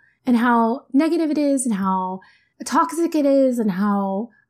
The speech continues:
we need to get rid of it and how it's ruining the world and all of these things. And I mean, fair point. There is negative things about it. Like, you can't deny that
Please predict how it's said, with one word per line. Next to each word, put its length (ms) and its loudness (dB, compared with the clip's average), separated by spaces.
we 80 0
need 140 0
to 60 -2
get 160 0
rid 140 0
of 100 0
it 400 -2
and 80 -4
how 120 -4
it's 120 -10
ruining 380 0
the 80 0
world 500 0
and 140 4
all 160 2
of 60 0
these 200 2
things. 360 -2
And 120 2
I 100 2
mean, 380 -2
fair 260 -2
point. 460 0
There 220 -2
is 240 2
negative 440 0
things 320 -2
about 260 -2
it. 280 -2
Like, 140 -2
you 120 -2
can't 240 -2
deny 340 0
that 460 -2